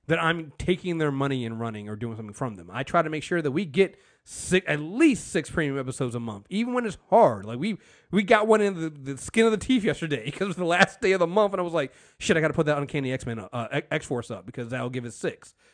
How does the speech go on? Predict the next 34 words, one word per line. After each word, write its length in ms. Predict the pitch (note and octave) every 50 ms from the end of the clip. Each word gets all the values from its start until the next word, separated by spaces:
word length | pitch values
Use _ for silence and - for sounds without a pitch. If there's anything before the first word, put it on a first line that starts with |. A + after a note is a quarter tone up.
| _ _ _ _ _ _
Like, 260 | D3+ D3 D3 D3 - _ _
I'm 380 | - D#3 E3 F3 F#3+ F#3+ G3 -
always 300 | - D#3 D#3+ E3 E3+ D#3+
afraid 420 | E3 D#3+ D3+ - D3 C3+ C3+ C#3 C3
that, 200 | C3+ C3 A2+ _ _
you 80 | C#3+ C3
know, 240 | B2+ A#2+ A#2+ A#2+
I 120 | G#2+ A2 B2+
don't 180 | C#3 D#3+ E3
want 280 | C#3+ C#3 C3+ C3 C3+ _
people 280 | - C3+ A#2+ - B2 A#2+
to 80 | A#2+ A#2
feel 260 | - - A#2 A2+ A2
like 360 | A2 G#2+ G#2+ G#2 - - _ _ _ _ _ _ _ _ _ _ _ _ _ _ _ _ _ _ A#2+ C3+ _ _ _ _ _ _ _ _ _ _ _
I'm 100 | C#3+ D#3
taking 160 | A3 G#3+ A#3
advantage 240 | A3+ D#4 F#4 C#4+ D#3
of 80 | A#2 G2
them. 140 | G2 G2
And 100 | A2 C3+ D#3
that, 140 | F#3 F#3+ -
and 120 | F#3 E3+
that 160 | F3 G3+ F#3+ D#3+
goes 340 | D3+ E3+ F3+ F#3 D#3+ D#3
not 240 | D3 C#3+ C#3+ E3+ D#3
just 180 | D3+ D3+ D#3 -
for 120 | - C#3+
the 80 | B2+ B2+
fans, 380 | - - C#3 C#3+ C#3+ C#3 C3
but 120 | A#2+ B2 A2+
also 520 | - D3+ A2+ B2 - - A#2+ A2+ A2+ A2+
to 120 | G#2+ - A#2+
people 380 | - - A2 G#2 G#2+ G#2+ A2
that 320 | G#2 A2 G#2+ G#2+ G#2+ -